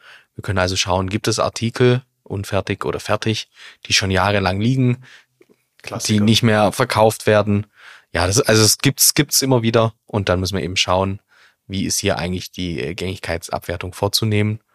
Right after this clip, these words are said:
Speaker 1: Und, äh, man muss sich natürlich schon oft die Frage stellen, wenn da jetzt ein Artikel schon über mehrere Jahre liegt, vielleicht auch noch in unfertigem Zustand,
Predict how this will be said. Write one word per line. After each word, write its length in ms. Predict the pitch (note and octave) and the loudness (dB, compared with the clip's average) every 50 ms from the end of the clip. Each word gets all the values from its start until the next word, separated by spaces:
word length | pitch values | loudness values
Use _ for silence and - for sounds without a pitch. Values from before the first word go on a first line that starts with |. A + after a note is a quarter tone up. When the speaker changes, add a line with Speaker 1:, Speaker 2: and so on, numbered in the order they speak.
| _ - - - - - - - - _ | _ -20 -20 -20 -20 -20 -20 -20 -20 _
Speaker 1:
Und, 360 | - - G2+ F#2+ F#2+ - - - | -4 -2 -2 -2 -2 -4 -4 -4
äh, 200 | F2+ F#2 F#2 F#2 | -4 -2 -2 0
man 160 | G2 G#2 G#2+ | 2 4 4
muss 160 | A2 A2 - | 6 4 4
sich 100 | G#2+ A2 | 4 2
natürlich 320 | G#2+ G2 - A#2+ A2+ - | 0 0 2 2 2 2
schon 140 | - A2 A2+ | 2 2 2
oft 200 | - G#2+ - - - | 0 0 -2 -4 -6
die 40 | G2+ | -10
Frage 320 | - - G2 G2 G2+ G#2 | -6 -2 -2 0 0 0
stellen, 320 | - - - G2 G2 G2 F#2+ | -2 -2 0 -2 -2 -2 -2
wenn 140 | F#2+ F#2+ | -2 0
da 120 | G2 G2 F#2+ | 0 2 2
jetzt 200 | F#2+ F#2+ - - | 0 0 -2 -2
ein 60 | G#2 | -2
Artikel 420 | F#2 F#2+ - - G#2+ G#2 - G2 | -2 -2 -2 -4 -6 -6 -4 -4
schon 140 | - - F#2+ | -4 -4 -6
über 140 | F#2+ F#2+ F#2 | -6 -8 -6
mehrere 320 | F#2+ F#2 F#2 F2+ F#2+ F2+ | -4 -4 -4 -4 -4 -6
Jahre 280 | F#2 F#2 F2+ F#2 F#2 F#2 | -4 -2 -2 -2 -2 -4
liegt, 380 | F#2+ G#2+ A#2 - - - - _ _ _ - - - - - _ _ - | -4 -4 -4 -4 -6 -12 -14 _ _ _ -20 -20 -20 -20 -20 _ _ -10
vielleicht 260 | - - G2 F#2 G2 | -4 -2 0 0 0
auch 80 | F#2 | 0
noch 140 | F#2+ F#2+ F2+ | 0 0 0
in 100 | G#2 G2+ | -2 -2
unfertigem 520 | - A2+ G#2+ - A2 G2+ - G#2 G2+ G2+ - | -2 -4 -4 -4 -4 -4 -4 -6 -8 -8 -8
Zustand, 520 | - G#2+ G2+ - - G2 F2+ F2+ F#2 | -8 -6 -6 -4 -4 -4 -4 -4 -6